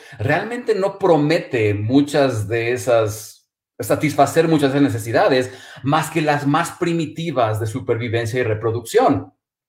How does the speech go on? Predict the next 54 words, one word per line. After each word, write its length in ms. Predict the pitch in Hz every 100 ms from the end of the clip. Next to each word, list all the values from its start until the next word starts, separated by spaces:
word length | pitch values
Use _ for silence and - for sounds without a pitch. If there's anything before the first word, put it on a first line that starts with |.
| _ _ - - -
Entonces, 320 | 135 170 220
claro 360 | 220 208 254 262
que 120 | 165
sí, 180 | 139 214
tu 140 | 185
físico 400 | 156 190 247 -
es 120 | 175 196
importante, 500 | 208 139 147 143 170
por 140 | 139
supuesto 360 | 135 147 156 170
que 80 |
hay 60 | 151
que 100 | 156
cuidarlo, 880 | 131 120 131 143 120 113 110 107 107 _ _ _ _ -
mínimo 560 | 120 214 277 202 139
por 160 | 123 120
salud, 480 | 131 110 233 247 123
¿no? 220 | 156 151
Hay 100 | 123
que 140 | 143
cuidar 220 | - 107
nuestros 280 | 107 107 104
físicos 460 | 165 254 139 95 95
y 40 |
además 280 | 98 104 131
de 80 | 151
todo, 300 | 143 143 156
pues 120 | 117
sí, 160 | 196 214
claro, 320 | 190 185 - - -
de 60 | 113
acuerdo 200 | 139 151
a 40 |
lo 40 | 131
que 60 |
tú 140 | 113 -
proyectes, 480 | 117 117 143 147
la 80 | 120
gente 180 | - 123
te 120 | 113
va 100 | 113
a 60 | 120
tratar 460 | 110 110 151 190
y 80 | 175
vas 180 | 131 127
a 100 | 131
conseguir 460 | 113 107 107 175 160
y 20 |
vas 140 | 131
a 40 | -
tener 220 | 120 113
éxito, 300 | 143 147 110
etcétera, 280 | 123 113 107
etcétera. 340 | - 139